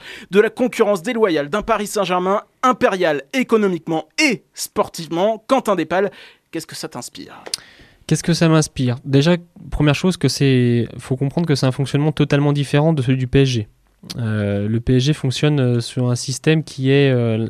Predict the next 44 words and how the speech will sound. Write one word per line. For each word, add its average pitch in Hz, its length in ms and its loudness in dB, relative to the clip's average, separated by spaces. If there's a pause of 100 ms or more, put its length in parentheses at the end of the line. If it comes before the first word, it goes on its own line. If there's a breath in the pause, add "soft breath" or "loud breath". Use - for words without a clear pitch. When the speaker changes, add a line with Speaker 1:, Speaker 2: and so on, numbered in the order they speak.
Speaker 2:
l'investissement 127 600 -4
du 123 80 -2
Qatar, 151 420 0
Qatar 123 300 -2
Authority, 127 560 -2 (680 loud breath)
euh, 110 440 -2
et 123 160 -2
qui, 143 580 -2
euh, 113 380 0
en 107 100 0
fait, - 220 0
est 131 40 4
le 123 80 2
financement 127 380 -2
finalement 135 360 0
de 131 80 0
l'État, 120 320 -2 (540 loud breath)
euh, 107 320 -4
du 113 120 -10
Qatar. 110 480 -4 (420 loud breath)
Euh, 107 260 -4
d'ailleurs, 120 240 2
ce - 40 -14
qu'il 117 120 0
a - 20 0
fallu 113 240 2
faire, 160 180 0
c'est 127 140 -2
que 117 420 0
le, 113 140 0 (220)
le 123 140 2
P 135 280 4
S 131 60 2
G 147 160 2
disposait 139 440 0
de 131 140 0
fonds 160 440 0
qui - 120 -4
n'étaient 123 240 0
pas 151 160 0
directement 139 540 0
sur - 160 -4
le 120 120 2
club, 170 380 2